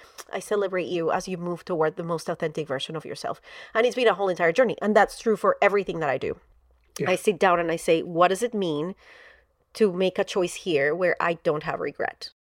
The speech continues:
Speaker 2: You're, you're mentioning this kind of regret. You're, you also said a few minutes ago something about that, that feeling of betrayal of self and how often we can, we know what that feels like. I'm,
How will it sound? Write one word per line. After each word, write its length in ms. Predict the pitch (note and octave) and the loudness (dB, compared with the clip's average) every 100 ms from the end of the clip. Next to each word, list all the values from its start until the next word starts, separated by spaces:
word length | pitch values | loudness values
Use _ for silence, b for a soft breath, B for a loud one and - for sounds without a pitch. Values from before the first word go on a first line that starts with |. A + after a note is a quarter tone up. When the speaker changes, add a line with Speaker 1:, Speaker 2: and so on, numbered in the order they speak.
| - | -12
Speaker 2:
You're, 380 | C#3 - C3+ C3+ | -8 -4 -4 -2
you're 180 | C3 | -2
mentioning 500 | B2+ C3 B2+ B2+ A#2+ | -2 -2 -2 -2 -2
this 200 | A#2+ A2+ | -2 -4
kind 180 | - A#2+ | -4 -4
of 220 | A2+ A2+ | -4 -6
regret. 800 | - A#2+ A#2+ B2 B2 B2 A#2+ A#2+ | -8 -4 -4 -4 0 4 4 4
You're, 240 | A#2+ B2 - | 2 2 2
you 160 | A#2 | 0
also 240 | A2+ A2 A#2 | 0 -2 -4
said 160 | - | -4
a 60 | A2 | -4
few 160 | - A2+ | -4 -2
minutes 260 | A2+ G#2+ | -2 -2
ago 100 | A2+ | -2
something 280 | G#2 A#2 A2+ | -4 -2 -2
about 640 | A2 G#2 G#2 G#2 G#2 A2 A#2+ | -2 0 2 4 2 0 -2
that, 140 | - | -2
that 140 | A#2 | -2
feeling 580 | - C#3+ C#3+ C#3 A#2+ A2+ | -4 -2 0 0 0 -4
of 640 | - A2 A2 G#2+ A2 A2 A#2+ | -2 0 2 0 0 -4 -6
betrayal 540 | A#2+ - A#2+ A2 G#2 | -4 -2 0 0 0
of 100 | G2+ | -2
self 540 | - - F2+ - - - | 0 0 -2 -6 -10 -6
and 320 | B2 A2 G#2+ | -4 -2 -2
how 640 | G#2 A2 G#2 G#2 G#2 G#2 - | -2 0 2 2 0 -2 2
often 440 | A#2+ G#2+ B2 A2 | 2 2 -4 -6
we 120 | G#2+ G#2+ | -6 -8
can, 600 | - A2 G#2+ A2 A2+ A#2 | -6 -6 -4 -6 -6 -4
we 120 | A2 | -2
know 500 | G#2+ G#2+ A2 B2 D3+ | -2 -2 0 2 4
what 240 | A#2+ - | 2 -2
that 180 | B2 - | -4 -6
feels 460 | - A#2 A#2 A#2 - | -6 -4 -4 -2 -4
like. 300 | - - - | -4 -4 0
I'm, 160 | G3 | -2